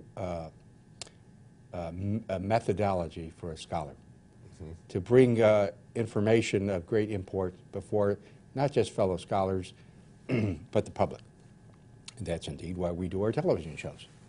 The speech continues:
Speaker 2: Mm-hmm.
Speaker 1: uh, and why we do a, a magazine that we do, but preeminently the television shows. And this all seems to have been lost dramatically in the last forty years, and, and in a certain sense,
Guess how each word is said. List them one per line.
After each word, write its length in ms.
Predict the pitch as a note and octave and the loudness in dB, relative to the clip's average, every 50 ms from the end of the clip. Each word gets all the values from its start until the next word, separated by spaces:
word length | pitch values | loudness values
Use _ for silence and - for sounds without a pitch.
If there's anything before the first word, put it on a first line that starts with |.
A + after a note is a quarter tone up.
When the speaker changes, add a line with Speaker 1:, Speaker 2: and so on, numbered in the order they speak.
| - - | -16 -12
Speaker 2:
Mm-hmm. 140 | F2+ F2 G#2+ A2+ - - - - - - - - - - - - - - - - - - - - - - - - - - | -10 -8 -8 -10 -10 -14 -20 -20 -20 -20 -20 -20 -20 -20 -20 -20 -20 -20 -20 -20 -20 -20 -20 -20 -20 -20 -20 -16 -10 -8
Speaker 1:
uh, 180 | G2+ G2 F#2 - | -6 -4 -4 -4
and 200 | G2+ F#2+ F#2 F2+ | -4 -6 -4 -4
why 120 | F2 F2 | -6 -6
we 140 | E2+ F2+ F2+ | -6 -6 -6
do 320 | F2+ F#2 F2+ F#2 F#2 F2+ F2+ - | -6 -6 -6 -6 -6 -6 -8 -8
a, 60 | G2 | -6
a 40 | F#2 | -2
magazine 460 | B2 D3 D3+ A#2+ G2 - F2+ E2 D#2 | 0 2 2 0 0 -4 -6 -8 -10
that 100 | D2 C#2 | -12 -12
we 120 | D2 C#2+ | -14 -14
do, 160 | C#2+ - E2+ D#2+ - - - - - - - - - - - | -16 -16 -18 -18 -20 -20 -20 -20 -20 -20 -20 -20 -20 -18 -14
but 200 | - F#2 F2+ - - | -12 -12 -12 -12 -2
preeminently 500 | - B2 B2+ A2+ G#2 F#2 F2+ F2+ F2+ F2 | 2 4 4 4 4 2 -2 -4 -4 -6
the 80 | D#2+ E2 | -6 -4
television 460 | - - D#3 C#3 G2+ D#2 D2 - D2 | -2 -2 0 0 -2 -2 -6 -12 -16
shows. 300 | - - - - - - - - - - - - - - - - - - - - - - | -16 -18 -18 -18 -20 -20 -20 -20 -20 -20 -20 -20 -20 -20 -20 -20 -20 -20 -20 -20 -8 -4
And 180 | G2+ G#2+ A2 - | -2 -2 -2 0
this 260 | A#2+ G#2+ F#3 A3 A3 B3+ | 0 2 2 2 2 2
all 140 | A#3 G#3+ F3+ | 2 2 2
seems 300 | - - F3+ D#3+ D3 - | 2 2 0 0 2 2
to 60 | - | 2
have 80 | A#2+ G#2+ | 2 2
been 280 | G2+ G#2 F#2+ F#2 F2+ F#2+ | 2 0 0 0 0 0
lost 340 | B2 E3 E3 C3+ A#2 - - | 2 2 2 0 -2 -4 -6
dramatically 800 | - E2 F2 G2+ C#3 F#3+ G#3 - F2+ - - - E2 D2 D2 D2 | -6 -6 -4 -4 -4 -4 -4 -6 -8 -10 -10 -10 -10 -8 -8 -10
in 100 | C#2+ D#2+ | -10 -10
the 60 | E2 | -10
last 280 | D#2+ E2 E2 E2 D#2+ - - | -8 -8 -8 -8 -8 -10 -10
forty 260 | - E2 E2 D#2 D#2 | -8 -8 -8 -8 -8
years, 360 | D#2 E2 F2 F2 F#2+ G2+ F#2+ | -10 -10 -8 -6 -6 -6 -6
and, 240 | - G2+ F#2+ F2+ F2+ | -6 -6 -8 -6 -6
and 160 | F#2+ G2 F#2 F#2+ | -8 -8 -6 -6
in 120 | F#2+ F2+ | -6 -8
a 40 | F2 | -4
certain 300 | - - D3 C3 F#2 F2+ | -2 -2 -2 -2 -2 -6
sense, 480 | - - D3 D#3+ A2 G#2 A2 - - | -2 0 2 2 2 0 -2 -6 -10